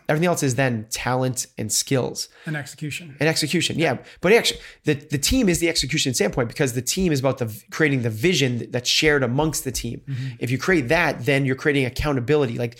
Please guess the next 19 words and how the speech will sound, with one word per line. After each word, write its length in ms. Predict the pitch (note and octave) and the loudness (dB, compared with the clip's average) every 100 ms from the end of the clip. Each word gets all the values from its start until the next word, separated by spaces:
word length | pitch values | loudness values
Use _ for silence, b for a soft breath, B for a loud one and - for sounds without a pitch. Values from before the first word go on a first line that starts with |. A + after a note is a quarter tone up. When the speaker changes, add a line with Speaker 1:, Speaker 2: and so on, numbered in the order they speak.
| B | B
Speaker 1:
it 100 | C3 | 0
all 240 | E3+ A#3 A#3 | 2 2 0
starts 460 | - F3 F3 - | 0 0 -2 -2
with 160 | C#3 C3+ | -4 0
that, 240 | C3+ B2+ | 0 0
creating 220 | - C#3 A#2+ | -2 -2 -2
the 80 | |
team. 400 | A#2+ - - B2+ | -8 -8 -2 -2
The 80 | B2 | 0
right, 200 | C3 C#3+ B B | 0 0 B B
if 100 | - | 0
you 60 | D#3 | 2
have 200 | C3+ B B B | 2 B B B
humble, 380 | - E3 F3+ F#3 | 0 4 4 2
hungry, 640 | - D#3+ D3+ D#3 D#3+ D#3 B B B - | 0 0 2 2 2 -2 B B B -12
s-, 80 | - | -4
people, 300 | F3 F3 E3+ | 0 0 2
smart 240 | E3+ C#3+ | 2 2
people, 420 | F#3 C3+ A#2+ A#2 | 0 0 -2 -4